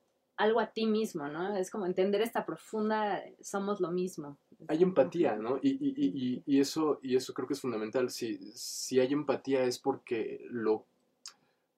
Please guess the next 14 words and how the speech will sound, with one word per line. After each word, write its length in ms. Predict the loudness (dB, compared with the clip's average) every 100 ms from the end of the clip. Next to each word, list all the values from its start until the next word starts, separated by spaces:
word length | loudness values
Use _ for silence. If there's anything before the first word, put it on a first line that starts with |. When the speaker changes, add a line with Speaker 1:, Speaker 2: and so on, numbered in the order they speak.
| -20 _ -12
Speaker 2:
Si 160 | -4 4
tienes 240 | 6 6
empatía 340 | 4 4 2
con 180 | 4 2
algo 260 | 2 2 2
es 100 | 0
porque 400 | -2 -4 -2 -2
es, 320 | -4 -8 -6
es 180 | -4 -2
un 120 | -2
alguien, 460 | 0 0 0 -2 -2
no 100 | -4
un 160 | -6 -4
algo, 320 | -4 -4